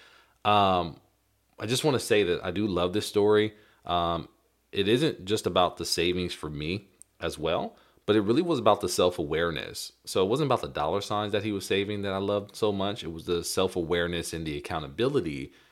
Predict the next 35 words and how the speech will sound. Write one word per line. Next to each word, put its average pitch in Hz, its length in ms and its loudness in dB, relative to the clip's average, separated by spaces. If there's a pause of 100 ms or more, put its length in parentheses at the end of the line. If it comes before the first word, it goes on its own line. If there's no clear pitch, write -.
(240)
that 82 320 2
I 80 60 0
kinda 123 320 0
want 87 600 -2 (320)
you 92 320 -2
to 98 120 -12
hear 80 380 -4
or, 85 260 -4
or 85 180 -6
to - 160 -8
read 92 340 -4
in 87 120 -6
this 78 140 -6
story. 85 540 0 (340)
This 123 160 6
young 151 160 4
man 110 180 4
has 92 280 0
the 87 180 -6
right 80 240 2
mentality. 82 760 -4 (460)
He - 100 -4
didn't 160 240 2
say 123 220 4
he 110 180 -4
stopped 85 460 -2
eating. 110 400 -4 (540)
He - 120 -4
didn't 135 260 4
say 107 640 4
he 101 280 0
only 104 200 0
eats 98 300 -6
nasty 82 400 -4
food. 101 400 -4